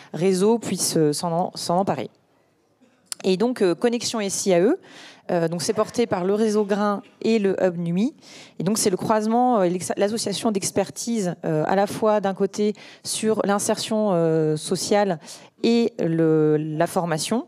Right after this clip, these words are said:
et de l'autre côté sur l'inclusion numérique. Donc, c'est vraiment l'A D N du réseau Grain, qui est un réseau, euh, d'acteurs de l'économie sociale et solidaire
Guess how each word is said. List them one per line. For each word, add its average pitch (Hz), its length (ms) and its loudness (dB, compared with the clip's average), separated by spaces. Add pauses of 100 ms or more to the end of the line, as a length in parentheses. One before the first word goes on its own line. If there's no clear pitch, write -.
et 185 100 -4
de 202 100 0
l'autre 214 180 0
côté 240 300 -2
sur 214 160 -6
l'inclusion 180 360 -2
numérique. 170 520 -2 (280)
Donc, 160 120 -6
c'est 180 80 -2
vraiment 185 200 0
l'A 196 140 4
D 190 160 -2
N 196 320 2
du 180 140 -2
réseau 185 260 0
Grain, 202 320 0
qui 202 100 -6
est 180 40 -2
un 165 100 -4
réseau, 190 460 0 (400)
euh, 160 120 0
d'acteurs 190 380 2
de 185 80 2
l'économie 214 460 0
sociale 196 360 -2
et 190 60 2
solidaire 185 720 -2